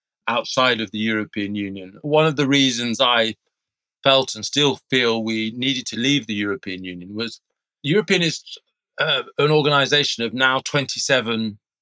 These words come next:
member states. They're all on different political and economic cycles. And actually, it's an organisation that increasingly finds it difficult to make common decisions. It hasn't even really been able to agree a common line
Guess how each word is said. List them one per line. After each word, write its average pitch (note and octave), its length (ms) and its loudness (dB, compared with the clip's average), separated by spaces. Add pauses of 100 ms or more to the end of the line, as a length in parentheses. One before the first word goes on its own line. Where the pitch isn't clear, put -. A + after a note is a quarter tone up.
(180)
member A#2 300 0
states. - 500 -4 (420)
They're D3 200 4
all F3+ 180 6
on D3+ 160 2
different D3+ 400 -4
political C3 480 -2
and B2+ 100 2
economic A2+ 600 -2
cycles. - 640 -4 (560)
And D3+ 140 4
actually, C#3 380 0
it's - 200 -4
an D3 100 -2
organisation D3 720 0
that B2 120 -10
increasingly C3 600 -2
finds A#2 300 -2
it - 120 -18
difficult A2+ 500 -8 (120)
to B2+ 80 -4
make B2 280 -2
common C3+ 320 -2
decisions. C#3 500 -8
It - 80 -14
hasn't C3 220 -4
even A2 320 -6
really C#3 320 2
been G#2+ 140 -4
able G#2 140 -2
to A2+ 100 -4
agree A#2+ 280 -2
a A2+ 80 0
common B2 380 -2
line A#2 340 0